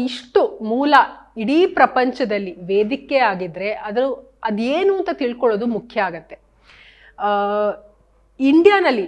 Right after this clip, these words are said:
ಅಂದ್ರೆ ನಮ್ಮ ದೇಶದಲ್ಲಿ ಹೆಚ್ಚಾಗಿ ಈ ವೇದಿಕ್ ಜ್ಞಾನ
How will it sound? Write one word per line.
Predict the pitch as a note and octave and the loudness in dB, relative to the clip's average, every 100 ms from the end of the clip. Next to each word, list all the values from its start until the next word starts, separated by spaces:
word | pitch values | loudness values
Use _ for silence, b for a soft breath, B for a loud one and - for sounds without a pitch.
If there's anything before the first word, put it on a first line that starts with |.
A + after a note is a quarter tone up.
| - G#3 | -8 -10
ಅಂದ್ರೆ | G3+ G3 | -6 -6
ನಮ್ಮ | G3 C4+ F#4+ E4+ | -4 -2 0 0
ದೇಶದಲ್ಲಿ | C#4+ - A#3+ A3 C4 | -2 -2 -2 -2 -4
ಹೆಚ್ಚಾಗಿ | A#3+ A3 - D4+ C#4+ C#4+ | -6 -8 0 0 0 -2
ಈ | G#3+ | 0
ವೇದಿಕ್ | G#3 G#3 C4 C4 | 0 0 -2 -6
ಜ್ಞಾನ | A3 G3+ | -6 -4